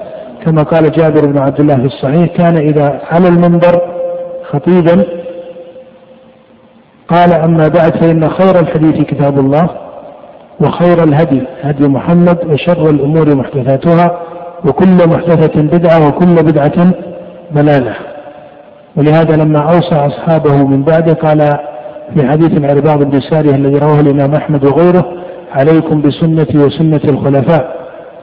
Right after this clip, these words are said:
الراشدين المهديين من بعدي". وهنا في حديث العرباض بن سارية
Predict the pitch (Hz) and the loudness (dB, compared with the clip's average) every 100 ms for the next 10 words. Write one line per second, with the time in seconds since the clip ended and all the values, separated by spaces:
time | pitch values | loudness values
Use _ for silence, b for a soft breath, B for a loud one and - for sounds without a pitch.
0 | - 139 147 - 143 156 165 113 - - | -8 -2 -2 0 -2 2 2 0 -8 -8
1 | 147 139 127 123 139 165 165 147 143 143 | -4 -2 -2 0 2 2 2 2 2 0
2 | 131 123 - - - - - - - - | -2 -4 -8 -12 -18 -20 -20 -20 -20 -20
3 | - - _ _ _ 113 233 _ _ _ | -20 -20 _ _ _ -20 _ _ _ _
4 | _ _ _ - 127 147 180 165 160 - | _ _ _ -8 0 2 4 2 0 -4
5 | - 135 127 147 165 156 139 143 165 151 | -4 -4 -2 0 0 0 -2 0 2 2
6 | 143 135 170 165 156 156 | 0 0 0 2 4 2